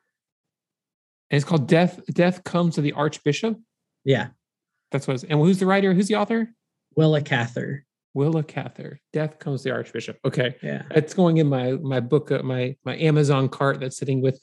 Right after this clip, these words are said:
Speaker 1: twenty different books. <laughs> Uh,
Speaker 2: <laughs>
Speaker 1: but
Speaker 2: It's a
Speaker 1: that's
Speaker 2: gr-, it's a great, like, um,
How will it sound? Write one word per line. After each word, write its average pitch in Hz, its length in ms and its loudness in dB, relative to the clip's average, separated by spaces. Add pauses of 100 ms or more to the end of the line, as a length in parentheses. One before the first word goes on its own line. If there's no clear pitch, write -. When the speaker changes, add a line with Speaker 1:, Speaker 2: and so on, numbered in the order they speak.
(140)
Speaker 1:
twenty 156 320 4
different 143 480 0
books. - 460 -4
<laughs> - 60 0
Uh, 180 580 4 (160)
Speaker 2:
<laughs> - 180 -18
Speaker 1:
but 139 100 4
Speaker 2:
It's 190 200 4
a 262 40 6
Speaker 1:
that's 208 80 4
Speaker 2:
gr-, 190 260 4
it's 208 180 4
a 262 80 6
great, 175 400 2
like, 139 420 0
um, 127 480 -2